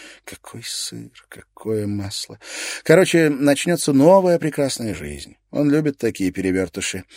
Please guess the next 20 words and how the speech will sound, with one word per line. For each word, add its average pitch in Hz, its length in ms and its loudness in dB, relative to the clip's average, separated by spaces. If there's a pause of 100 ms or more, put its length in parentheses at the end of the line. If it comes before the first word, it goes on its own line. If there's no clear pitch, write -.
(120)
Печёнкой 165 760 0
понимает. 135 640 2
Покажи 135 680 0
людям 127 420 0
морковку». 123 960 0 (320)
Политика 110 720 -2
позитивных 85 880 -8
ультиматумов. 82 1040 -8 (280)
Морковная 147 880 4
политика. 113 600 -2
Смысл 147 500 -2
тот 170 260 -2
же, 113 120 2
а 107 60 2
звучит 107 440 -6
не 101 120 -4
так - 260 -10
страшно. 95 600 -12 (300)
Она 90 260 -2
захохотала, 67 920 -14